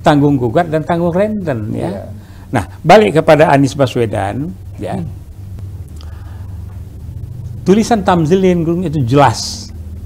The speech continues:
Speaker 1: ya. Dia menyatakannya ada kezoliman, kebiadaban dalam politik, ya, dengan menggunakan topeng hukum untuk menggagalkan Anies Baswedan sebagai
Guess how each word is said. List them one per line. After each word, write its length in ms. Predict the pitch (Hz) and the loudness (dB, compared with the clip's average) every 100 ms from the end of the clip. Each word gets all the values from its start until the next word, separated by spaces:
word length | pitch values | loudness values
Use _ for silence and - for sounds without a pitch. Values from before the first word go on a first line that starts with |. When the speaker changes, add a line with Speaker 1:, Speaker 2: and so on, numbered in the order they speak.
| - | -10
Speaker 1:
ya. 260 | - 131 175 - - - - - - - - 123 | 2 2 2 -4 -14 -16 -16 -16 -14 -14 -2 6
Dia 140 | 170 | 6
menyatakannya 720 | 175 165 160 165 156 190 190 | 8 6 6 4 4 2 2
ada 240 | 196 156 156 | 4 4 4
kezoliman, 880 | 147 117 143 156 214 208 208 170 | 4 6 6 6 4 2 0 0
kebiadaban 880 | - 151 127 151 147 165 202 202 196 | 2 2 4 4 6 4 2 2 2
dalam 320 | 151 160 143 | 2 2 2
politik, 680 | - 175 202 240 - 185 - - - - - - - - | 0 2 2 -2 0 -2 -2 -16 -16 -16 -16 -16 -10 -2
ya, 160 | 143 180 - - - - - - - - - - | -2 -2 -10 -18 -18 -18 -16 -16 -14 -14 -14 0
dengan 360 | 127 156 175 | 6 6 6
menggunakan 440 | 156 170 165 175 151 | 6 4 4 2 4
topeng 320 | 165 180 139 | 4 4 4
hukum 480 | 220 - 160 175 185 - - - - | 2 4 2 2 -4 -10 -20 -18 0
untuk 240 | 156 147 190 | 2 2 2
menggagalkan 1300 | 143 180 233 - - 123 135 139 135 - 165 185 208 - - - - - - - 135 | 2 2 -2 -8 0 4 6 6 4 4 0 0 -8 -18 -18 -18 -18 -18 -16 -4 4
Anies 240 | 165 143 | 4 4
Baswedan 480 | 160 - 143 135 135 | 0 2 0 0 -2
sebagai 560 | 120 120 117 127 151 | 0 0 0 -2 -2